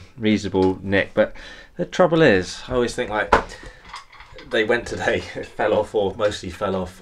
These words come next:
on, um, Trivan Bach itself, which is a fairly inconsequential place for it to happen, 'cause it's not far from the road, all that kind of stuff.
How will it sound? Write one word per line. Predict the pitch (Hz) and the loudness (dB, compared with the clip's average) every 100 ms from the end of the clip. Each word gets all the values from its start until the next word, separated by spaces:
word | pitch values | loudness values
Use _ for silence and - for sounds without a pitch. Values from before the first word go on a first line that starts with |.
| - | -2
on, | 104 101 101 104 | 0 0 -4 -4
um, | 101 98 98 95 95 98 | -2 -2 -2 -2 -6 -8
Trivan | - 101 95 | -4 -2 0
Bach | 95 90 85 | 2 0 -2
itself, | 85 - 101 82 - | -8 -2 0 0 -4
which | - | -4
is | 95 82 - - - - - - | -4 -4 -6 -18 -18 -18 -18 -18
a | 92 | -10
fairly | - 95 92 | -2 -2 0
inconsequential | 95 92 - 98 95 95 95 92 95 87 | -2 -2 -2 -4 -4 -2 -2 -2 -4 -2
place | - 92 87 | 2 2 2
for | - | -2
it | 85 | -2
to | - | -2
happen, | - 107 90 87 85 80 | -2 0 0 -2 -4 -4
'cause | 85 | -6
it's | 82 78 - | -6 -6 -6
not | 90 - | -6 -4
far | 95 87 | 0 0
from | 82 90 | 0 -6
the | 85 | -2
road, | 92 90 87 | 2 2 2
all | 92 87 | 0 0
that | 92 - | -2 -4
kind | 87 82 | -6 -6
of | |
stuff. | - 80 78 | -4 -6 -6